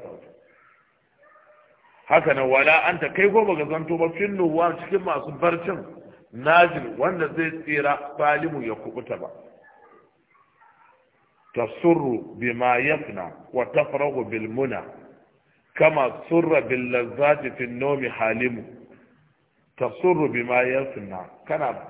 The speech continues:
farin ciki da abin da zai kare. Kana farin ciki da abin da zai kare.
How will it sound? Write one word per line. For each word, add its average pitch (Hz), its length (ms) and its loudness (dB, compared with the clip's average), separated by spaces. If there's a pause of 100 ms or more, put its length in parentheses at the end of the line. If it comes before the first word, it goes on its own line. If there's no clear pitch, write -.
(160)
farin 196 300 -2
ciki 170 220 0
da 120 140 -2
abin 143 220 -6
da 131 100 -2
zai 120 180 -6
kare. 107 360 -6 (1700)
Kana 156 300 2
farin 220 280 8
ciki 185 220 2
da 143 120 2
abin 147 160 -4
da 147 80 -2
zai 131 480 -4
kare. 113 240 -4